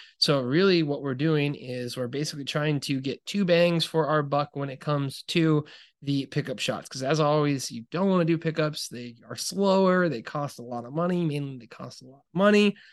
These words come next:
I mean, right now, the Bigfoot project is probably gonna be about twenty to thirty percent over just from the pickup shots.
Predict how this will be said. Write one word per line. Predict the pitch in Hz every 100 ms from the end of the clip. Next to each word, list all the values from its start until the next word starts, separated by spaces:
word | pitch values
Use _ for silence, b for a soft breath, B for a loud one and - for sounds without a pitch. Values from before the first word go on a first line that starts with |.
| B -
I |
mean, | 143 131
right | 139 170
now, | 156 165 151
the |
Bigfoot | 127 151 151 135
project | 143 131 127
is | 113 -
probably | 139 139 143
gonna | 131
be | 123 123
about | 117 117
twenty | - 139 135
to |
thirty | 127 135 123
percent | 117 135 123 -
over | 151 143 147
just | 123 123
from | - 120
the |
pickup | - 185 160
shots. | - 175 165 -